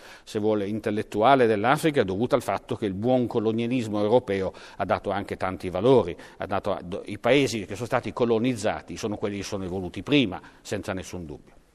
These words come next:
Però oggi l'Africa sta per essere conquistata dai cinesi, da due punti di vista, come risorse e materie prime e come manodopera.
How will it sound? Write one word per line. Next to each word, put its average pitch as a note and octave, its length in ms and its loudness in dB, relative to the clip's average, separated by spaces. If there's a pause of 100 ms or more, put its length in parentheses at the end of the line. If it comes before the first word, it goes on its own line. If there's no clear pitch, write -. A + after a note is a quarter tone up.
(580)
Però C#3+ 220 -6
oggi B2 260 -6
l'Africa C#3+ 300 -2
sta G#2 160 -6
per G#2+ 140 -6
essere G#2 180 -6
conquistata A2 520 -6
dai F#2 140 -6
cinesi, - 520 -14 (640)
da G#2+ 140 -2
due B2+ 220 -2
punti A2 300 -6
di G2 120 -8
vista, - 400 -12 (380)
come A2+ 240 -4
risorse A2 500 -2
e G2 60 -2
materie F#2 440 -6
prime F2+ 440 -10 (420)
e - 80 -10
come D#3+ 220 -4
manodopera. A2+ 680 -6